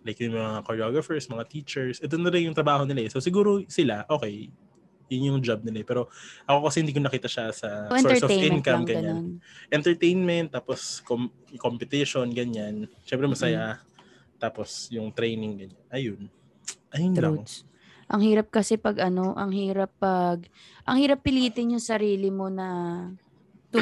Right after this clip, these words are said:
Speaker 2: keep, <clears throat> like, yung stick with it. Kasi nga,
Speaker 1: Oo.
Speaker 2: dun mo marirealize talaga pag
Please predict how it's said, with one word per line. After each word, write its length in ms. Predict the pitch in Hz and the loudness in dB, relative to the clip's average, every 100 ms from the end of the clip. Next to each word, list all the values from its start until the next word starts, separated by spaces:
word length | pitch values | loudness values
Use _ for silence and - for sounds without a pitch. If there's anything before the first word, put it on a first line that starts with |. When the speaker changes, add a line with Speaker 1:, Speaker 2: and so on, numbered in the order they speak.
| 233 | 2
Speaker 2:
keep, 240 | 175 208 - | 0 -2 -4
<clears throat> 60 | - | 0
like, 200 | 233 233 | 0 4
yung 140 | 269 | 4
stick 380 | 254 - 220 - | 4 2 0 2
with 220 | 202 196 | 0 2
it. 200 | 180 180 - _ - - - | 0 -2 -4 _ -20 -20 -14
Kasi 280 | - 226 233 | -8 -2 0
nga, 180 | 226 208 | 2 0
Speaker 1:
Oo. 220 | - 104 - - _ _ _ _ _ _ _ - | -2 -8 -14 -20 _ _ _ _ _ _ _ -2
Speaker 2:
dun 240 | 220 247 | 2 4
mo 80 | 254 | 4
marirealize 720 | 254 233 233 214 208 202 196 | 4 2 0 2 2 2 0
talaga 340 | - 185 180 175 | -2 -2 -2 -2
pag 220 | - | -2